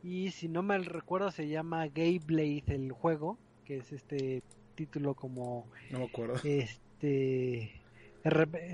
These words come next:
Speaker 1: P G con, con personajes L G B, L G B T. Entonces, eh, est-, está padre esa anécdota de cómo, cómo se le pierde y todo, cómo toda la
Speaker 2: De buenas a
Speaker 1: comunidad se
Speaker 2: primeras,
Speaker 1: junta.
Speaker 2: eh, no es la primera y no creo que sea la última vez que alguien diga como de,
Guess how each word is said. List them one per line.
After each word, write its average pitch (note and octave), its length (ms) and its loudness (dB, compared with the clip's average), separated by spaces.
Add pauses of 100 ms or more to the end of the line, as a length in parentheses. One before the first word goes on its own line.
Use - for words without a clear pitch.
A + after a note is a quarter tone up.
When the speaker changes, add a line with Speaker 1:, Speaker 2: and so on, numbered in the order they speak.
(240)
Speaker 1:
P D#3+ 140 0
G F#3+ 220 0
con, B2+ 340 -8 (300)
con C3 580 -6
personajes C#3 500 0
L D3+ 160 4
G D3 140 -2
B, D#3 240 0 (240)
L D#3+ 200 6
G D3+ 160 0
B D#3 140 4
T. A3 220 -2 (480)
Entonces, D3+ 480 2 (600)
eh, D3 580 2
est-, D#3 200 -6
está G#3+ 260 2
padre A#3+ 240 2
esa G3+ 140 2
anécdota F#3 400 0
de C#3+ 120 -6
cómo, D#3 360 -6 (380)
cómo F3 200 -2
se D3+ 100 -2
le C#3+ 120 0
pierde E3+ 260 2
y D3+ 60 -2
todo, E3+ 260 4
cómo F3 280 2
toda F#3+ 440 4
la D#3+ 160 2
Speaker 2:
De G#3+ 120 12
buenas C#4+ 280 12
a A#3+ 60 12
Speaker 1:
comunidad - 80 12
se - 0 -
Speaker 2:
primeras, A3 460 10
Speaker 1:
junta. - 160 -2
Speaker 2:
eh, - 160 2
no A#3 200 12
es A3+ 140 12
la A#3 160 12
primera F#3+ 320 12
y G3 40 12
no F#3+ 120 12
creo F#3 160 8
que E3 80 4
sea D#3 120 10
la D#3 120 12
última D#3 260 8
vez C#3 160 8
que D3+ 160 6
alguien C#3 260 6
diga C3+ 200 4
como A#2 180 -4
de, A#2 220 2